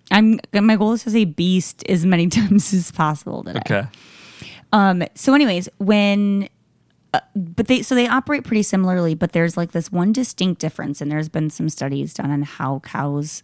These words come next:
Speaker 1: and buffalo respond to a storm that I think is
Speaker 2: Ah.
Speaker 1: really fascinating. So basically, when a herd of cows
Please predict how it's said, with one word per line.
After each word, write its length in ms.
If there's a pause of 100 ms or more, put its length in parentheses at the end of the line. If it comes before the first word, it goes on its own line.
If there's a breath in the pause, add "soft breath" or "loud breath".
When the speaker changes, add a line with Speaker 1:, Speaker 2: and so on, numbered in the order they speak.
(100)
Speaker 1:
and 160
buffalo 460
respond 800 (180)
to 400
a 60
storm 600 (300 soft breath)
that 140
I 40
think 200
is 120
Speaker 2:
Ah. 140
Speaker 1:
really 220
fascinating. 680 (500 loud breath)
So 520
basically, 800 (380 soft breath)
when 260
a 60
herd 340
of 160
cows 640